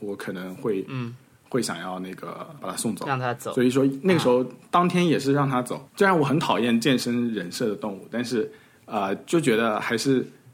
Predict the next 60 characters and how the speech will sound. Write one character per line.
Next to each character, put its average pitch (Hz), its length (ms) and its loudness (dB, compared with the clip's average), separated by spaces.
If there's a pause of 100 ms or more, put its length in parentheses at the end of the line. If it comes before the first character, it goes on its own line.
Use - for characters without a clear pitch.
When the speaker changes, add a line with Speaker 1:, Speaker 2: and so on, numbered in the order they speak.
(140)
Speaker 1:
你 151 120 2
知 165 60 6
道， 196 100 6
就 208 100 4
有 156 160 4
那 151 80 2
种， 123 260 2 (320)
啊， 123 160 2
很 123 200 0
俗 110 200 -2
气 - 140 -2
的 139 60 2
M 131 180 2
V 123 140 2
在 131 120 2
脑 113 160 2
子 - 120 -4
里 113 60 2
面 98 100 -2
播 104 160 -6
放， 113 180 -4
他 123 140 -6
之 135 160 -2
前 110 220 0
跟 123 120 2
你 104 80 2
说 107 160 -2
过 107 100 0
什 - 120 -8
么 - 80 -16
话， - 240 -4
然 120 100 -2
后 170 100 6
你 156 140 4
的 117 80 2
信 147 180 2
箱 143 140 2
里 139 40 2
面 117 100 2
还 117 80 -2
有 113 40 0
他 117 120 -2
给 113 80 -2
你 113 100 0
写 113 160 0
的 90 80 -2
信。 110 180 -2 (120)
Speaker 2:
<laughs> - 180 -18
Speaker 1:
所 175 120 0
以 160 40 4
说， 170 240 4 (300)
啊， 135 480 0
怎 147 100 0
么 160 60 6
讲， 135 260 4 (100)
还 139 140 2
是 196 140 4
有 147 100 6
一 120 100 4
些， 156 420 4